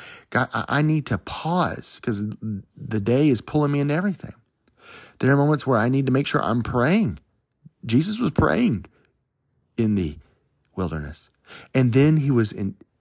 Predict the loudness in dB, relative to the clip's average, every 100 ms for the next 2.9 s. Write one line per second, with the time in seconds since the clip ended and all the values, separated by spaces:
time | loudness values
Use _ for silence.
0 | _ -4 2 4 4 2 0 -2 -2 0
1 | -2 -2 -2 -2 -2 -4 -14 _ -6 -4
2 | -2 -2 -2 -4 -8 -8 -10 -10